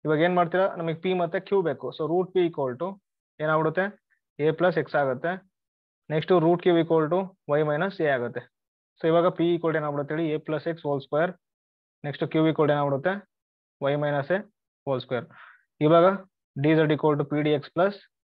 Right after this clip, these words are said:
ಕ್ಯೂ ಡಿ ವೈ. So ಡಿ ಜೆಡ್ equal to ಏನಾಗ್ಬಿಡುತ್ತೆ? ಎಕ್ಸ್ ಪ್ಲಸ್ a whole square into ಡಿ ಎಕ್ಸ್ ಪ್ಲಸ್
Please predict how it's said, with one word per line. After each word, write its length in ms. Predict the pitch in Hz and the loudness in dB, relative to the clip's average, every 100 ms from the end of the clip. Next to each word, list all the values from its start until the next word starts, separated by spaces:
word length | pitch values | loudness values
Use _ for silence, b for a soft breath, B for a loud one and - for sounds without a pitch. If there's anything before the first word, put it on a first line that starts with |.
| _ _ _ _ _ _ | _ _ _ _ _ _
ಕ್ಯೂ 120 | - 147 | -6 -2
ಡಿ 120 | 151 | -2
ವೈ. 160 | 123 110 _ _ _ _ _ _ _ _ _ _ | -2 -6 _ _ _ _ _ _ _ _ _ _
So 100 | - | -4
ಡಿ 140 | 151 170 | 0 0
ಜೆಡ್ 160 | 170 160 | 0 0
equal 140 | 156 | -2
to 40 | 156 | -2
ಏನಾಗ್ಬಿಡುತ್ತೆ? 400 | 151 147 143 170 165 _ _ _ _ _ _ _ | -2 -4 -4 -6 -8 _ _ _ _ _ _ _
ಎಕ್ಸ್ 180 | 139 - | -10 -2
ಪ್ಲಸ್ 220 | 160 156 160 | 0 2 4
a 100 | 156 | 4
whole 200 | 147 143 | 4 0
square 360 | - 151 170 - _ _ _ _ _ _ _ _ _ _ _ - | 0 2 2 -2 _ _ _ _ _ _ _ _ _ _ _ -12
into 220 | 147 147 | -6 -2
ಡಿ 120 | 151 151 | 2 2
ಎಕ್ಸ್ 240 | 185 - - | 2 -2 -6
ಪ್ಲಸ್ 320 | 151 165 196 | 0 2 0